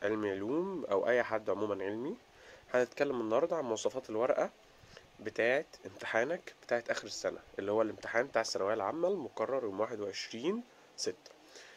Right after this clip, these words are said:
آه، طبعا زي ما الوزير قال، خدوا احتياطاتكم، خدوا حذركم، آه، الكمامة و-، و-، و-، و-، وهكذا يعني.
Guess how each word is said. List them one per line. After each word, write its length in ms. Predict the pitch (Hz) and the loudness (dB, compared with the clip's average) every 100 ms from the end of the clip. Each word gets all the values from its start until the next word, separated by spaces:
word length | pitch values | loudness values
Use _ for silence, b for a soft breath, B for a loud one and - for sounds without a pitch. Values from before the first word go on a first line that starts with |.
| B 110 | B 2
آه، 180 | 117 | 4
طبعا 600 | 117 151 143 135 127 120 | 6 4 4 2 -2 -2
زي 140 | 117 135 | 2 2
ما 80 | 127 | 2
الوزير 380 | 117 120 139 | 0 -2 0
قال، 260 | 117 139 143 | 2 2 0
خدوا 180 | 117 113 | 0 -4
احتياطاتكم، 680 | - 95 - 147 - 139 - | -2 -6 -2 -4 -2 -6 -4
خدوا 140 | 107 | -8
حذركم، 680 | - 98 120 123 123 127 120 - | -6 -6 -6 -8 -10 -8 -10 -8
آه، 1120 | - - 135 131 127 123 117 117 117 117 110 | -2 2 2 2 2 0 0 0 2 0 -2
الكمامة 580 | 117 - 123 120 120 113 | -8 -4 0 0 2 2
و-، 240 | 117 117 | 2 2
و-، 240 | 113 113 110 | 2 0 0
و-، 300 | 110 113 110 | -2 -2 -2
و-، 80 | - | 0
وهكذا 600 | 117 120 117 127 120 98 | 0 0 0 -2 0 2
يعني. 340 | 107 120 156 | 2 0 -4